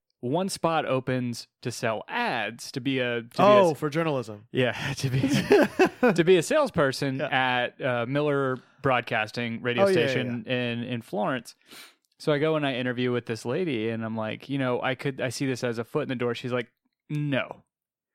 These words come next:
Speaker 1: She's like, "It's not a foot in the door
Speaker 2: It's a completely
Speaker 1: because
Speaker 2: separate
Speaker 1: you, we have two completely separate teams that do not go back and forth between one another. We have a
Speaker 2: Interesting.
Speaker 1: team that sells, we have a team that broadcasts."
Speaker 2: That's cool of her to sort of draw that line and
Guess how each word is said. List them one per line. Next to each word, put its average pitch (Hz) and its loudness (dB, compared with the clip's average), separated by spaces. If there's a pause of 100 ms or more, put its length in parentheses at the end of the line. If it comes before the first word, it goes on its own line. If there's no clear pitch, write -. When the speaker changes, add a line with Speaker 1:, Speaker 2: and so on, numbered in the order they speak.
(300)
Speaker 1:
She's - -8
like, 120 -2
"It's 123 -4
not 185 0
a 135 -4
foot 104 -10
in - -20
the - -20
door - -14
Speaker 2:
It's - -10
a 127 -12
completely 127 -2
Speaker 1:
because 123 0
Speaker 2:
separate 117 -6
Speaker 1:
you, 170 0
we 139 -2
have 131 -4
two 185 -4
completely 165 -2
separate 143 -4
teams 170 -4
that - -6
do 101 -6
not 127 -2
go 123 0
back 120 -2
and 123 -4
forth 127 -2
between 135 -4
one 135 -2
another. 143 0
We 127 0
have 120 0
a 117 -4
Speaker 2:
Interesting. 113 -4
Speaker 1:
team 160 -2
that 131 -4
sells, 226 -2 (560)
we 117 -4
have 120 2
a 113 -6
team 156 -4
that 139 -2
broadcasts." - -6 (120)
Speaker 2:
That's 208 -2
cool 240 0
of 185 0
her 170 0
to 131 -2
sort 127 -6
of 117 -6
draw 123 -4
that 117 -6
line 117 -10
and 107 -18